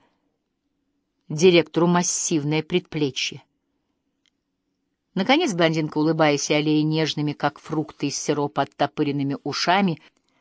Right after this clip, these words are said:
помахала директору уже из коридора. Её сопровождающий, волоча грандиозную шубу из огненных листьев вихров, устремился за ней.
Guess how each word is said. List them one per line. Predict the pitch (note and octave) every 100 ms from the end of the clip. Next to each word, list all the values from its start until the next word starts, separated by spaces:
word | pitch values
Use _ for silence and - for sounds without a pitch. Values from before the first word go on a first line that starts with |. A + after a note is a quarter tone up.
| _ _ _
помахала | E3+ E3 - E3 E3
директору | E3 D#3+ D#3 D3+
уже | D#3+ D#3
из | D3+
коридора. | - D#3+ D#3 D3 C3+ C#3+ - _ _ _ _ _
Её | - F3+ G3
сопровождающий, | G#3+ F#3+ F#3 F#3 F3+ A#3 B3 - - D3+ - -
волоча | D#3 F3 F3 G3
грандиозную | F3+ G3 F#3 G3 F3+ G3+
шубу | F#3+ C4+ C#4 F#3+
из | G3 E3+
огненных | - G3 D#3+ E3+ E3+
листьев | F#3 F3 - D3+ - - - _ -
вихров, | D#3+ G3 - F3+ E3+ - - -
устремился | - F3+ - D#3+ F3+ B3+ A#3 -
за | C3 C3+
ней. | B2 A#2